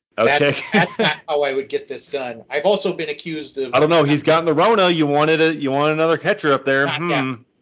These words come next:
Speaker 2: but not that way, David. Not that way. I
Speaker 1: No,
Speaker 2: would
Speaker 1: you'd only push him down a flight of stairs.
Speaker 2: Yeah, exa-, well, yeah, exactly.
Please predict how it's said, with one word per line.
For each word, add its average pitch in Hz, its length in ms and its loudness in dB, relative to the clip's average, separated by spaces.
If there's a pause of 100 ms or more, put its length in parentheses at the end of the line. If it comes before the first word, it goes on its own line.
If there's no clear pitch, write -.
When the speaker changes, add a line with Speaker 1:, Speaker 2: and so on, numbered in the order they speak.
(160)
Speaker 2:
but 147 220 -2
not 143 300 -4
that 110 260 -12
way, 113 220 -10
David. 98 400 -14
Not 104 300 -14
that 92 260 -12
way. 90 360 -8 (280)
I 180 140 2
Speaker 1:
No, 240 140 4
Speaker 2:
would 147 100 6
Speaker 1:
you'd 160 80 4
only 185 180 4
push 170 240 -2
him 160 60 -6
down 165 160 2
a 143 60 0
flight 175 240 2
of 120 80 -2
stairs. 113 560 -2 (160)
Speaker 2:
Yeah, 202 120 2
exa-, 185 280 -4
well, 156 200 0
yeah, 156 140 -6
exactly. - 380 -14